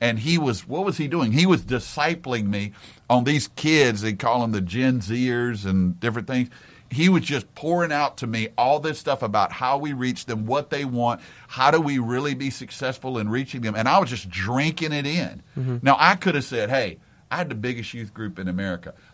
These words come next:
Speaker 1: I will teach you how to do it." But you know what?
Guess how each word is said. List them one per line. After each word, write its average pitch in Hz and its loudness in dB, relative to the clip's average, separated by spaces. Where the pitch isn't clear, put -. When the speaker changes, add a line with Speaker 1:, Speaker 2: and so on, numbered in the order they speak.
Speaker 1:
I 165 6
will 175 0
teach 123 -6
you 98 -2
how 110 0
to 110 -2
do 110 -2
it." 90 -8
But 143 -2
you 139 0
know 139 4
what? 143 0